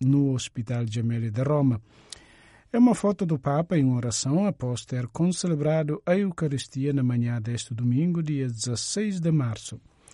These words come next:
A condição de Francisco permanece estável e o tratamento, incluindo a fisioterapia respiratória e motora, continua.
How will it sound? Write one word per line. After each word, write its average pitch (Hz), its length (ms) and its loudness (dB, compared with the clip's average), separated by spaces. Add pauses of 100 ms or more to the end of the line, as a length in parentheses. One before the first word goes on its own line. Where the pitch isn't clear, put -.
(760)
A 196 120 0
condição 190 520 4
de 170 60 6
Francisco 170 680 2
permanece 139 580 0
estável 160 680 -2
e 143 180 -2
o 123 100 -2
tratamento, 151 760 0
incluindo 120 720 0
a 120 60 -4
fisioterapia 127 1000 -4
respiratória 160 760 -2
e 135 80 0
motora, 131 580 -2 (460)
continua. 135 960 4